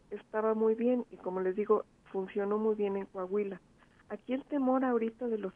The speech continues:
padres de familia es que nosotros ya regresamos a semáforo naranja, pero estamos rodeados de estados en donde ya están a punto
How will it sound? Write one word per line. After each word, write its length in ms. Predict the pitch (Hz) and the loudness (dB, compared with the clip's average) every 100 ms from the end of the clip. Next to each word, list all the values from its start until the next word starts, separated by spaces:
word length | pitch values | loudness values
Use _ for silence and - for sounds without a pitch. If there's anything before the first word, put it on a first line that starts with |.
| - | -6
padres 320 | 202 220 226 | -2 2 2
de 80 | 208 | 0
familia 600 | 196 180 190 190 190 208 - - - _ - | -6 -8 -6 -2 -2 -2 -8 -20 -20 _ -2
es 160 | 214 - _ | -2 -2 _
que 300 | 233 233 226 - | 4 4 2 -4
nosotros 460 | 196 196 240 269 | -8 -6 -6 -2
ya 160 | 254 233 | 2 2
regresamos 680 | 226 208 196 202 196 208 220 | 2 -2 -2 -2 -2 -4 -4
a 300 | 175 175 185 | -4 -4 -6
semáforo 520 | 180 180 180 185 180 | -6 -6 -6 -8 -8
naranja, 480 | 170 156 156 - - _ _ _ _ - | -8 -8 -10 -12 -20 _ _ _ _ 2
pero 160 | 208 | 4
estamos 340 | 220 269 269 269 | 4 4 4 4
rodeados 560 | 247 220 220 220 233 240 - | 4 6 6 6 2 0 -4
de 200 | 196 190 | -2 -2
estados 560 | 196 - 214 214 214 233 _ _ _ 190 | -4 -6 -4 -2 -2 -4 _ _ _ -10
en 200 | 190 190 | -4 -2
donde 380 | 196 190 190 | 0 2 2
ya 220 | 190 233 247 | 2 2 0
están 460 | - - 220 226 226 - - - | -4 -6 -2 -2 -6 -18 -20 -10
a 60 | 185 | -10
punto 560 | - 208 214 240 240 | -4 -4 -2 -2 -2